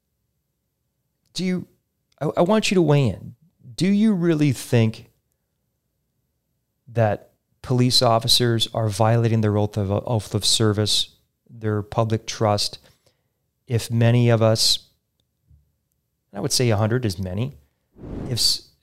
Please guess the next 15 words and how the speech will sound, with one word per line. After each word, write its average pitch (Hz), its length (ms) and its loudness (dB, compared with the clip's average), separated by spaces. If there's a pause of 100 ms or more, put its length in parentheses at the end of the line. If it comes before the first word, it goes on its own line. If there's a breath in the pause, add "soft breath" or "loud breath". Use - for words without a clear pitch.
(320)
how 120 100 -2
about 117 160 0
we 110 80 -4
just 101 240 -8 (800)
walk 117 200 -2
that 98 160 -6
down? 98 180 -4
How 101 100 -4
about 120 40 -2
we 135 60 -2
just 120 140 -6
say 123 80 0
some 120 280 2
of 110 140 2
us 107 320 0